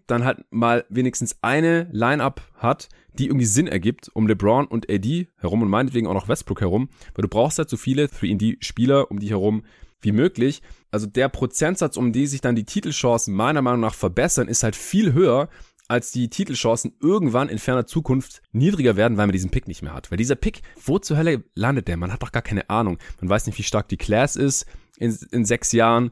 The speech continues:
Also wie gut muss denn dieser Pick bitte sein, dass du mit dem höhere Titelchancen hast, als wenn du jetzt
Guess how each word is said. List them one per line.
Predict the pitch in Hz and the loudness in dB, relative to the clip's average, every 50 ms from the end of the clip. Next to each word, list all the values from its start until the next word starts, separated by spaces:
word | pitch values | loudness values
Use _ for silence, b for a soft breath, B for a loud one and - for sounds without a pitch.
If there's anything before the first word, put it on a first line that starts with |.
| b b b | b b b
Also | - - 110 110 98 113 | -4 -2 -2 -2 0 0
wie | 160 | 0
gut | 190 - 190 226 - | 2 2 2 2 2
muss | - 139 135 | 2 0 0
denn | - 127 | 2 2
dieser | 113 117 110 101 | 2 2 2 2
Pick | - - - - - | 0 0 -4 -2 -2
bitte | - 123 - 101 87 | -2 -2 0 0 0
sein, | 82 98 110 117 117 123 135 151 b b b b b b b | 2 2 2 2 2 0 0 -4 b b b b b b b
dass | - 107 104 - | -2 -2 0 0
du | - 120 | 0 2
mit | 131 139 160 - - | 4 2 2 2 2
dem | 180 - 135 117 | 2 2 2 2
höhere | 98 123 147 180 160 139 | 2 4 4 4 4 2
Titelchancen | - - 175 - 120 - - 95 95 95 - 98 | 0 -2 -2 -2 -2 -2 0 0 0 0 0 -2
hast, | 98 117 131 - | -2 -2 -2 -2
als | - 101 - 107 | -4 -4 0 0
wenn | 110 107 | 0 0
du | 101 | 0
jetzt | 95 90 101 131 175 - - - - | 0 2 2 2 2 2 0 -2 -2